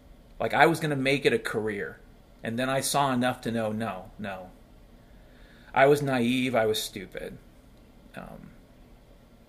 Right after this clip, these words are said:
anyways, you can, you can come to whatever opinions you want to about it. Me personally, I would not be surprised. There are enough examples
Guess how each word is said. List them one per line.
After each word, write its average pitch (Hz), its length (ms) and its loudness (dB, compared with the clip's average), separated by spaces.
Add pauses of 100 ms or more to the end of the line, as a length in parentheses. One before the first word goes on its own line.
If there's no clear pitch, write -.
(100)
anyways, 120 520 2
you 156 80 2
can, 170 400 2
you 147 120 0
can 196 340 4
come 170 280 2
to 170 80 6
whatever 147 280 8
opinions 147 540 0
you 120 80 0
want 127 280 0
to 143 100 -2
about 131 320 6
it. 131 180 6 (640)
Me 160 220 2
personally, 151 840 2
I 139 180 6
would 147 180 4
not 143 240 4
be 143 100 -2
surprised. 135 880 4 (120)
There 127 180 2
are 123 40 2
enough 131 380 0 (120)
examples 135 840 0